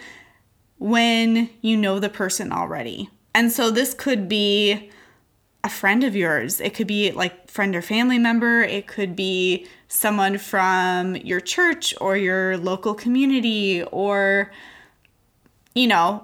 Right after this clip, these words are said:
a past career or past job of yours.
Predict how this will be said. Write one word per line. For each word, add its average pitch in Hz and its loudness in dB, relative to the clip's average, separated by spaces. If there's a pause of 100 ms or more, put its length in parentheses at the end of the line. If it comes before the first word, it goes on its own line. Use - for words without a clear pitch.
(140)
a 208 2 (160)
past 254 2
career 233 2
or 185 2
past 214 0
job 202 4
of 202 -2
yours. 147 -2